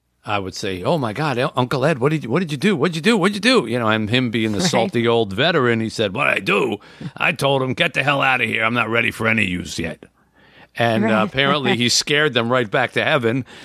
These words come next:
Speaker 1: And then he, he, they
Speaker 2: <laughs>
Speaker 1: fixed him up and he went back into his body. He lived another ten years, whatever. So now for me,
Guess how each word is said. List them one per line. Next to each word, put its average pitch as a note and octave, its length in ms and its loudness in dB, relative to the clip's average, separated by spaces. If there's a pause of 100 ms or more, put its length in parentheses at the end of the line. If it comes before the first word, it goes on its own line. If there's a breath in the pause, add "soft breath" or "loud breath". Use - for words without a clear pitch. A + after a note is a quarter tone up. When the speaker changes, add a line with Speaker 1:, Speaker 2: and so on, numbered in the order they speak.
Speaker 1:
And C3 160 0
then C#3 180 2
he, C3+ 360 2
he, C3 120 -2
they B2 200 0
Speaker 2:
<laughs> - 140 0
Speaker 1:
fixed - 240 0
him C#3+ 100 -2
up D#3+ 200 0
and C#3 100 2
he B2+ 60 2
went C3 220 0
back C3 220 2
into A#2 180 2
his B2 120 2
body. D#3+ 320 0
He A#2+ 60 0
lived E3+ 260 -2
another G#2+ 300 -2
ten A2 240 -2
years, G2 240 -4
whatever. G2 260 -8 (560 loud breath)
So F#3 440 0
now F3 180 2
for F3+ 200 -6
me, E3 580 -2